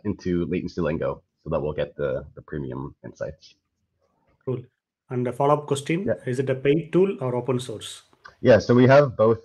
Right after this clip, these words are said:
Speaker 1: a free, um, plan and a paid plan. Um, the free plan is for individual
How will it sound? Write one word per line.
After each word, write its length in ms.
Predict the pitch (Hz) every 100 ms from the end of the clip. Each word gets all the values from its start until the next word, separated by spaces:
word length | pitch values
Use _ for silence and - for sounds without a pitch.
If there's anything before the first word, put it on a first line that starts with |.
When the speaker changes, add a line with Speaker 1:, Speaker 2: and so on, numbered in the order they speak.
| 92
Speaker 1:
a 220 | 98 95 - -
free, 420 | 101 101 104 98 - -
um, 520 | 85 82 82 82 82 80
plan 380 | 95 92 104 -
and 200 | 87 92
a 20 |
paid 300 | - 92 92
plan. 340 | 95 95 147 165 _ _ _ -
Um, 340 | 82 87 87 85
the 100 | 110
free 280 | - 131
plan 640 | 131 113 110 107 110 107 -
is 280 | 101 98 95
for 400 | - 90 92 90 -
individual 720 | 98 90 87 98 98 104